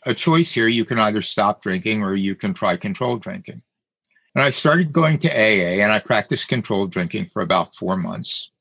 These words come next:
And, and at the end of the time, I realized that the reason I hadn't stopped drinking was because I didn't think I was as good as the other people in the rooms.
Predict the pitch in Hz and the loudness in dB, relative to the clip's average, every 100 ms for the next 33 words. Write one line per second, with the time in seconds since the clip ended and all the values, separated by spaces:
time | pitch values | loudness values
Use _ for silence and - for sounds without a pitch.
0 | _ _ _ 90 95 - 107 107 101 110 | _ _ _ -4 -4 -2 0 2 2 2
1 | 110 151 147 143 - 113 104 101 110 107 | 4 4 2 0 0 2 4 2 0 0
2 | 98 101 156 170 90 95 - 95 92 107 | 0 2 2 4 2 0 -2 -6 -2 -2
3 | 127 139 110 120 135 - 123 120 - 156 | 0 0 2 0 -2 -2 -4 -4 0 2
4 | 175 110 123 - _ _ _ 104 - 120 | 2 0 -4 -10 _ _ _ -2 0 0
5 | - 113 143 139 139 - 127 127 117 117 | 0 0 0 2 -2 -2 -2 0 0 0
6 | - 117 - 113 117 120 110 110 - 110 | -2 0 2 2 2 2 0 0 -2 -2
7 | 117 110 113 117 131 113 175 - | -2 -4 -2 -4 -4 -4 -8 -12